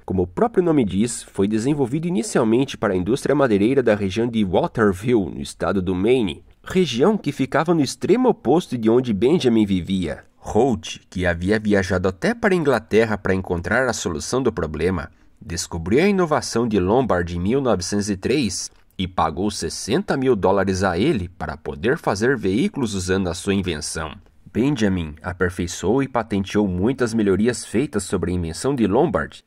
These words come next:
e em mil novecentos e quatro foi feita a primeira demonstração de sucesso do trator Holt sobre esteiras. No mesmo ano, a companhia inglesa de tratores a vapor Richard Hornsby and Sons patenteou seu primeiro trator com esteiras.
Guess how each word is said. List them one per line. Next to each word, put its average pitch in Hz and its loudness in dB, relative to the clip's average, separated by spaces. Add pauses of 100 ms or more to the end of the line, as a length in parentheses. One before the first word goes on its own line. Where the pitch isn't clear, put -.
(200)
e 82 -6
em 80 -6
mil 107 0
novecentos 123 0
e 98 0
quatro 92 -2
foi 85 -4
feita 92 -4
a 95 0
primeira 95 -2
demonstração 123 0
de 135 -2
sucesso 135 -4
do 135 -2
trator 120 0
Holt 127 0
sobre 87 -2
esteiras. - -2 (220)
No 80 -4
mesmo 107 -2
ano, 98 2 (200)
a 82 -2
companhia 85 -4
inglesa 110 0
de 98 0
tratores 101 0
a 104 4
vapor 85 0
Richard 170 -2
Hornsby 101 -2
and 87 -4
Sons 101 -4
patenteou 76 -4
seu 113 -2
primeiro 98 0
trator 113 2
com 92 -4
esteiras. - -8